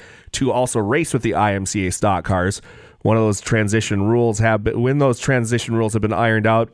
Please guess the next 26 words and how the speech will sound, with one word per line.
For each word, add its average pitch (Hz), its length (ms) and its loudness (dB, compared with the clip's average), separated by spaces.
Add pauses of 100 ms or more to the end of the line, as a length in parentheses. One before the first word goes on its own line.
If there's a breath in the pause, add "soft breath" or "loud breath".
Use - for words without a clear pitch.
they 117 160 0
will 101 120 0
share 123 260 0
them 113 100 0
on 110 100 0
the 104 60 0
Dakota 104 280 0
Speedway 101 320 -2
drivers 90 360 -2
page. 113 440 -2 (500 loud breath)
Any 104 220 0
questions 101 420 0
and 90 100 -2
concerns, 113 680 0
uh, 101 240 2 (720)
about 120 180 2
the 113 80 -4
transition 123 540 2
can 113 160 0
be 101 80 0
directed 98 340 0
towards 104 220 2
the 92 60 -6
board 101 180 2
of 87 80 -2
directors. 95 580 0